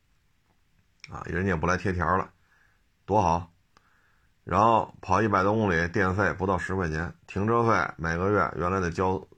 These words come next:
车位的租赁费五六百，这钱省了。然后跑一百，跑三天吧，他说跑三天一百多公里就得充电，充一回电几块钱，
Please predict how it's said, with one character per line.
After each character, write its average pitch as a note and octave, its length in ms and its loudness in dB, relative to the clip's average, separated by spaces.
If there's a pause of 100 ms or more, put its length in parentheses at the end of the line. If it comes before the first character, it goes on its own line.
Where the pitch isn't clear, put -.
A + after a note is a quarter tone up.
(140)
车 - 240 -4
位 F#2 180 0
的 D#2+ 120 -2
租 F#2 180 -4
赁 F#2 160 -2
费 F2 160 -2 (120)
五 C#2 100 -8
六 E2+ 120 -2
百， G1+ 280 -6 (920)
这 G#2+ 220 4
钱 F2+ 380 0
省 - 180 -6
了。 G#1+ 260 -10 (560)
然 F#2 160 2
后 A#2 220 6
跑 F#2 320 2
一 A#2 140 2
百， F#2+ 140 4
跑 F2 200 0
三 B2 180 0
天 C#3 180 4
吧， G2 240 0
他 F#2 120 -6
说 A2 80 0
跑 F#2+ 160 -2
三 G#2 200 -2
天 A2 200 0
一 G#2 60 0
百 E2 120 0
多 F2+ 100 0
公 G#2 180 -2
里 - 80 -6 (120)
就 - 80 -8
得 E2 100 -2
充 G2 200 -4
电， - 180 -4
充 A#2 240 -2
一 G2 40 2
回 G#2 120 2
电 F2 220 0
几 C#2+ 140 -8
块 E2 160 -4
钱， D#2 220 -6